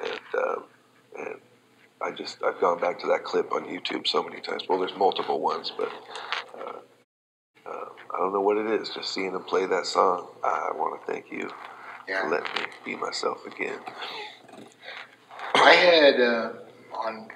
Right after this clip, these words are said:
Speaker 2: on my list, I had a couple of people. You mentioned people that had different eras, and so I, I had the Bar-Kays,
Speaker 1: Oh, man. Yeah.
Speaker 2: which were, uh, Otis Redding's backing band,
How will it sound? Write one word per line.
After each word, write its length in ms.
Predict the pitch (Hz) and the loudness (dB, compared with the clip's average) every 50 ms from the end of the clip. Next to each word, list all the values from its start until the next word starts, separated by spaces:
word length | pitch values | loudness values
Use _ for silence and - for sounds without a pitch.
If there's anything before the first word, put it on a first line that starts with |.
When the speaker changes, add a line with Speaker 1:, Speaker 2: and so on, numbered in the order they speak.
| - - | -10 -8
Speaker 2:
on 180 | 107 101 101 113 | -8 -6 -2 0
my 140 | 131 165 | 2 4
list, 300 | 175 165 160 156 - - | 4 4 4 4 4 4
I 40 | - | 6
had 140 | 185 - 127 | 8 8 8
a 180 | 120 - - - - - | 6 2 -8 -10 -12 -8
couple 320 | - 131 131 - - 120 | -6 -6 -6 -6 -6 -8
of 60 | 110 | -6
people. 220 | - 123 117 113 110 | -6 -6 -4 -2 -2
You 120 | 113 117 | 0 2
mentioned 360 | 117 120 - - - 123 104 | 4 4 4 4 2 0 0
people 260 | - 123 117 117 107 | -2 -2 0 2 4
that 100 | 104 101 | 4 4
had 140 | 101 98 - | 4 0 -2
different 480 | - 104 107 104 104 95 95 - - - 104 | -2 -4 -4 -2 -4 -6 -6 -8 -10 -6 -2
eras, 500 | 104 98 95 87 - - - - - - - - - - - - - - - | -2 -2 -2 -2 -6 -6 -6 -6 -6 -6 -8 -12 -14 -12 -12 -14 -14 -14 -8
and 80 | - | -4
so 180 | - - 107 104 | 0 4 6 8
I, 320 | 113 113 113 - - 113 | 8 8 6 4 4 4
I 20 | 123 | 6
had 160 | 135 143 - - | 6 6 4 4
the 40 | 110 | 4
Bar-Kays, 800 | 107 104 101 104 101 - - - - - - - - - - - - - | 4 4 4 4 2 0 -2 -4 -6 -6 -8 -6 -6 -6 -6 -6 -4 -2
Speaker 1:
Oh, 300 | - - - - - - - | 0 2 2 2 0 -2 -8
man. 100 | - - - - - - - _ - - - - | -12 -12 -12 -12 -14 -16 -18 _ -20 -20 -16 -12
Yeah. 120 | - - 98 | -8 -6 -4
Speaker 2:
which 320 | 98 95 - - - - - | -2 -2 -2 -2 -4 -4 -2
were, 400 | 95 95 92 92 92 95 95 - - 104 | -2 -2 -2 -2 -4 -6 -6 -4 -2 0
uh, 1000 | 98 95 95 - - - - - - - - - - - - - - - - 127 | 0 0 0 -4 -8 -12 -16 -18 -18 -18 -18 -18 -18 -20 -20 -20 -16 -8 -4 -2
Otis 240 | 127 120 110 - - | 0 0 0 2 2
Redding's 580 | 107 104 98 98 95 95 - - - - - - - | 2 2 2 2 -2 -6 -6 -4 -6 -6 -6 -4 -2
backing 420 | - 95 92 92 - - 90 87 | 0 2 0 0 -2 -6 -10 -8
band, 320 | 87 87 - 82 82 85 | -4 0 0 0 0 -2